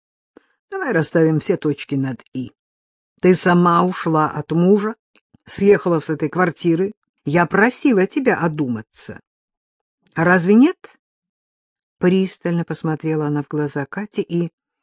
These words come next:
не дождавшись ответа, продолжила. "Я тебя не предавала, в любовницах у Виталика не состояла, мужа у тебя не уводила. Так что нам с тобой выяснять, собственно, нечего".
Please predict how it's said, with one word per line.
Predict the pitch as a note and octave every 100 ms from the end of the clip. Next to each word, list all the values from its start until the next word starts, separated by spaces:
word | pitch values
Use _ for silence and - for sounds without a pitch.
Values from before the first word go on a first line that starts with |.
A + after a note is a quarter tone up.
| _ -
не | E3
дождавшись | D#3+ D#3+ C#3+ - C#3+ - D3 D3+
ответа, | C#3 D#3 D#3
продолжила. | D3 D#3 D3+ D#3+ D3+ C#3 C3 B2+ - _ _ _ _ _ _ _ _ -
"Я | C3+ F3+ F3
тебя | F#3 E3+ F3
не | F3 F3+
предавала, | E3+ D#3+ F3 D#3+ D#3+ D3+ C#3+ F3 - _ _ _ _ - -
в | -
любовницах | G3+ A#3 G3+ C4+ G3 E3+ - D3+ -
у | G3
Виталика | F3 E3 E3 D3+ D3
не | G3 F#3 E3
состояла, | - F3 - F#3+ G3+ G#3 G#3+ - _ _ -
мужа | G3 B3+ D4+ A3+
у | F3
тебя | D#3+ E3 D#3+ D3+ - _
не | - E3+
уводила. | F#3 E3+ E3 B2+ G2+ F#2+ - _ _ _ _ _ _
Так | F#4 -
что | - A3+ G#3+ G3+ - _ _ _ _ _ _ _ _
нам | D#3+ F#3+ F#3
с | -
тобой | - F3 F3 E3
выяснять, | E3 E3 - E3+ -
собственно, | E3 - E3 E3
нечего". | E3+ A3+ - - - -